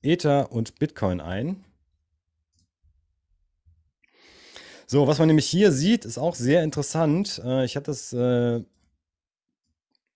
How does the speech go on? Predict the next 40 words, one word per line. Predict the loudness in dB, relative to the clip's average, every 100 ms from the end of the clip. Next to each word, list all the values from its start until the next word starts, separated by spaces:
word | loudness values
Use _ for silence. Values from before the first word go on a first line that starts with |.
| _
ich | -12
glaub, | -10
die | -6
letzten | -6 -4 -6
Tage | -4 -2 -4
schon | -4
mal | -6
irgendwo | -6 -6
angekündigt. | -4 -2 -2 -2 -4 -4 -8 -20 _ -20 -20 _
Wir | -12
können, | -6 -4 -4 -6 -6
äh, | -4 -2 -2
es | -6 -8
sieht | -6
fast | -2 -4 -2
so |
ein | -2
bisschen | -2 -4 -2
danach | -2 -4 -4
aus, | -2 0 0 -4
als | -10 -12 -12 -6
würde | -2 -2 0
auch | -2 -4
in | -6 -4
den | -2 -4
Coins | -4 -6 -4 -4
jetzt | -6 -8 -8
der | -8
Abverkauf | -8 -6 0 2 0
erstmal | 0 -4 -4 -6
gestoppt | -4 -4 -6 -6
worden | -2 -2 -2
sein | -2 -2 -2 -6
und | -8 -6
dass | -6 -2
wir |
jetzt | -2 -2
hier | -8 -2 2 2 2
ein, | -2 0 2 0 -2 -8 -20 -20 -20 -20 -20 -20 -20 -20 -20 -20 _ _ _ -6
ja, | 0 0 0